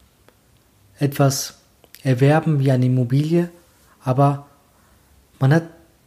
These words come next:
das Grundwissen nicht dafür. Ich würde dir niemals empfehlen, eine Immobilie zu kaufen, auch wenn du finanziell in der Lage bist, wenn du dir nicht vorher genug Gedanken gemacht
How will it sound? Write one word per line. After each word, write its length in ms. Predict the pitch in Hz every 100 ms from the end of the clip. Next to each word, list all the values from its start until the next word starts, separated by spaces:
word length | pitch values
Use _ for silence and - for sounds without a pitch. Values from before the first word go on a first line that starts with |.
| -
das 180 | 143 -
Grundwissen 520 | 214 214 135 117 120
nicht 160 | 110
dafür. 380 | 113 - 107 101 - _ _ _ _ -
Ich 160 | 117
würde 160 | 165 165
dir 280 | 160 165 170 - -
niemals 540 | 151 185 196 170 160
empfehlen, 600 | 156 139 - 151 160 165 - _ _ _ _ _ _ _ _ _
eine 200 | - 143
Immobilie 640 | 143 139 139 160 160 156 143 - _ _ -
zu 140 | 135
kaufen, 520 | - 147 151 - 143 -
auch 280 | 165 170 156
wenn 140 | 151
du 80 | 147
finanziell 680 | - 147 143 - 143 143 143
in 120 | 135
der 100 | 127
Lage 340 | 131 147 127
bist, 340 | 113 147 - _ - - _ _
wenn 160 | 160 196
du 80 |
dir 120 | 190 175
nicht 180 | 165
vorher 520 | - 160 156 151 151 147 - _ _
genug 320 | - 131 147
Gedanken 380 | - 135 135 139
gemacht 280 | 123 113